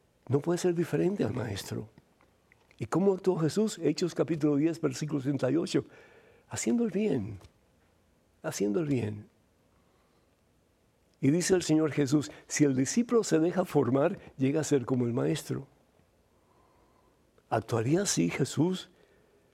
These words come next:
como tú estás actuando con tu esposa? ¿Actuaría así Jesús,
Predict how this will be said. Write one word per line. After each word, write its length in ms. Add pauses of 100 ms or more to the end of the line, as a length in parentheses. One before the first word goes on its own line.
(540)
como 220
tú 120
estás 300
actuando 420
con 140
tu 120
esposa? 520 (1600)
¿Actuaría 480
así 180
Jesús, 600